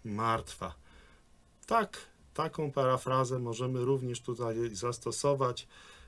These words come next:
i to jest moja propozycja jako jeden z wariantów rozumienia tego fragmentu. Propozycja przekładu dynamicznego, przedstawiającego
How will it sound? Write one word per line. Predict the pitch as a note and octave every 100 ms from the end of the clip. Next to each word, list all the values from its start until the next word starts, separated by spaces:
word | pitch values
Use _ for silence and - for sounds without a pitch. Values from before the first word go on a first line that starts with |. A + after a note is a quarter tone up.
| -
i | C#3
to | C#3
jest | B2 -
moja | B2+ A#2+
propozycja | A2+ A#2 A#2 A2+ G#2+ C3 C3 C#3
jako | A#2 A2+ A2+
jeden | A2 A2+ A2 A2
z |
wariantów | F#2+ A#2 A#2+ B2 B2 A#2+ F#2+
rozumienia | G2+ G2 G2+ G#2 G#2+
tego | A2+ A2 A#2
fragmentu. | - A#2 B2 C3 C3 B2+ - - - - - - - -
Propozycja | - A#2+ A2+ A2 A#2+ C3
przekładu | A2 - A2 - A#2 A2 A2+
dynamicznego, | A2 A2 G#2 A2 G#2+ - A2+ G#2 G#2
przedstawiającego | - G2+ - G2+ G2+ G2+ G#2 - A2 G#2+ G#2+